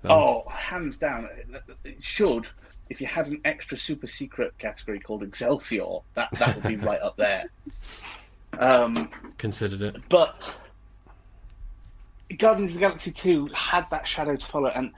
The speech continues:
Speaker 2: it's an okay film, but it, it's nowhere near as good as Volume one. Um, the, the chemistry of the cast is phenomenal. I love the interactions between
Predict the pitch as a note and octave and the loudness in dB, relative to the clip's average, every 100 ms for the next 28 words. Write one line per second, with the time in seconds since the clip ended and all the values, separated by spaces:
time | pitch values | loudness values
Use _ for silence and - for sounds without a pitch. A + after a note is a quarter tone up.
0 | - - - - - - E3+ - E3+ G#3+ | -18 -20 -20 -20 -12 -8 -6 0 2 2
1 | G#3+ G3+ G3 F#3+ - G3 G#3 A3+ B3 - | 2 2 2 2 -2 0 2 0 -4 -12
2 | - - - - - - - - - - | -20 -20 -20 -20 -20 -20 -20 -20 -20 -20
3 | - - - - D3 D3+ - - D#3 - | -20 -20 -2 2 2 0 -6 -12 -8 -2
4 | D#3+ D#3 D3 D3 C#3+ C3+ - C3 A2+ B2 | 2 2 2 4 4 2 0 -2 0 0
5 | A#2+ A2+ A2+ G#2+ G2+ - - - - - | 2 0 -2 -2 -4 -8 -20 -20 -20 -20
6 | - - _ - - - - - - - | -20 -20 _ -20 -20 -20 -20 -20 -20 2
7 | B2 B2 A#2+ B2 - - C3 - - G#3 | 6 6 4 -4 -6 -10 -10 -8 -6 -4
8 | F3+ - C#3 A2+ - B2+ - - A#2 G2+ | -4 -2 -4 -4 -8 -8 -8 -10 -10 -10
9 | - A2+ A2+ A2 G#2+ G2+ F#2+ A2+ A2 A2+ | -10 -6 -2 -2 -2 -4 -4 -2 0 2
10 | A#2 A#2+ A2+ G#2 - - G#2+ G2+ G#2 G2+ | 4 6 6 6 0 -6 -4 -2 0 0
11 | - G2+ - A2 G#2 | -4 -10 -8 -6 -6